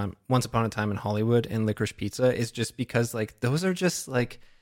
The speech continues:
they feel so, um, pandery to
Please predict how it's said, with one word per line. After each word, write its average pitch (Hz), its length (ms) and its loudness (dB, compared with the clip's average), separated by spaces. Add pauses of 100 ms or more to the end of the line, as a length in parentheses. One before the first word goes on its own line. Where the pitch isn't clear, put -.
(540)
they 143 100 6
feel 185 760 4
so, 123 1040 6
um, 104 680 -2 (440)
pandery 147 720 4
to 110 640 0